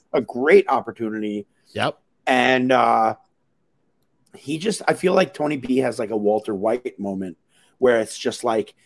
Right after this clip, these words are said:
Speaker 1: his actions in that moment, uh, are so against his own benefit and his own interests.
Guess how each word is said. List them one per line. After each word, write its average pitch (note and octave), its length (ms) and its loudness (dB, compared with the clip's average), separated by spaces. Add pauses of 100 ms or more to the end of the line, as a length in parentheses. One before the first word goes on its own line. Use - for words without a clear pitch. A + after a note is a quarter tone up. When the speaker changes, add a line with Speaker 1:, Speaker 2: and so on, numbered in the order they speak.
(140)
Speaker 1:
his C3+ 320 -2
actions A#2 960 -2 (280)
in A2+ 220 -2
that B2 300 -2
moment, B2 640 0 (1040)
uh, A2 460 0 (180)
are C3+ 160 2
so F3+ 800 -2 (840)
against C#3+ 580 -4
his C#3 240 -10
own D3 320 0 (120)
benefit D#3 600 0 (420)
and C3+ 140 -2
his B2+ 200 -2
own D3 200 -2
interests. D#3+ 680 -4